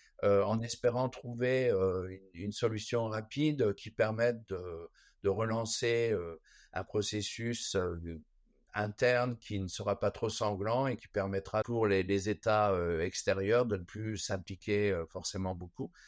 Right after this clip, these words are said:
C'est un peu le problème de Jeddah, hein, de la médiation de Jeddah, donc avec, euh, les États-Unis et l'Arabie Saoudite,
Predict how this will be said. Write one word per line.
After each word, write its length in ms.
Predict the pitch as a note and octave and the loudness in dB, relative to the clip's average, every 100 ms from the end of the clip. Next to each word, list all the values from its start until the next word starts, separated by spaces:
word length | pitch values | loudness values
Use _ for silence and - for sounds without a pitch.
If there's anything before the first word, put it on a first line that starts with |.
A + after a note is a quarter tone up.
| - - | -20 -6
C'est 160 | - | 0
un 100 | G#2+ | 0
peu 140 | G#2 A#2+ | 2 -2
le 80 | |
problème 360 | - A2 A2+ A2+ | 0 2 2 2
de 120 | G#2+ G2 | 2 2
Jeddah, 520 | G2+ F#2 G2+ A#2+ C#3 | 0 0 2 2 2
hein, 60 | G#2 | -2
de 80 | |
la 80 | F#2+ | -2
médiation 460 | G2 G2+ G#2 - G#2 | -2 -2 -2 -4 -6
de 40 | |
Jeddah, 400 | G2 G2 G#2+ A2 | 0 0 4 2
donc 240 | A2+ F#2+ G2 | 2 -2 -2
avec, 220 | F2+ - | -2 -2
euh, 160 | F2+ | -4
les 220 | F2+ F2+ F#2+ | -4 -8 -8
États-Unis 440 | - G2+ F#2 G#2+ | -4 -4 -2 0
et 100 | G#2 | 0
l'Arabie 340 | F#2 F#2 F2+ | 0 -4 -6
Saoudite, 520 | F#2 G2 F2+ G2+ C#3 | -6 -4 -4 -4 -6